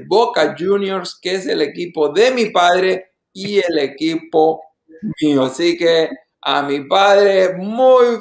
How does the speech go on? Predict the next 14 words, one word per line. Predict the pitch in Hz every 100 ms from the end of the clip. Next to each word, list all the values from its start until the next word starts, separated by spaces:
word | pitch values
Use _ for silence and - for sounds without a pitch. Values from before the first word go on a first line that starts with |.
| 254
feliz | 170 160 151 160 180 180 - _
cumpleaños | 202 190 185 190 156 156 175 170 156
en | 160 151
sus | - 175 160
noventa. | 151 151 143 165 175 170 170 165 165 - _
Que | -
el | -
Señor | - - 143 156 180 165
le | 151 151
siga | 165 160 160
dando | 160 160 151 151
mucha | 175 220 226 220 180
salud, | 165 147 139 175 180 175 -
mucha | 185 185 226 233 220 196 185